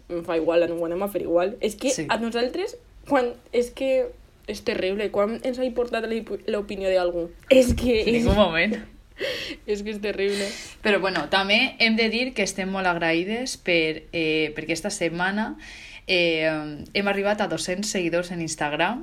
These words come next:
Speaker 1: Ole!
Speaker 2: Així que moltes gràcies per tot el recolzament, que, em, no mos sentiu dos-centes persones, cosa que em pareix molt mal, i dedicaria tot un podcast a, eh, tirar-vos merda a la cara.
Speaker 1: Sí.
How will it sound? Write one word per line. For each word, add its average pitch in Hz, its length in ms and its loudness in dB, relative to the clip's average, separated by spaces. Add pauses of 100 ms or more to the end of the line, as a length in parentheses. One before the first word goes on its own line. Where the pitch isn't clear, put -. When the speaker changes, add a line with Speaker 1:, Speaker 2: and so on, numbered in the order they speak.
(100)
Speaker 1:
Ole! 196 540 0
Speaker 2:
Així 185 320 4
que 147 520 -2
moltes 185 520 0
gràcies 220 640 0
per 175 240 0
tot 180 160 4
el 202 80 -2
recolzament, 170 680 -4 (580)
que, 196 160 4 (300)
em, 147 580 -6
no 202 240 4
mos 240 160 0
sentiu 214 240 0
dos-centes 185 420 -2
persones, 185 480 -2
cosa 185 220 -2
que 185 80 -8
em 175 160 -4
pareix 165 320 -4
molt 170 400 0
mal, 160 240 -4 (320)
i 208 80 0
dedicaria 185 480 2
tot 202 160 -2
un 175 160 -4
podcast 208 560 -2
a, 165 320 2
eh, 160 460 0
tirar-vos 185 500 0
merda 175 240 0
a 156 80 2
la 117 80 -6
cara. 185 300 -2 (180)
Speaker 1:
Sí. - 400 4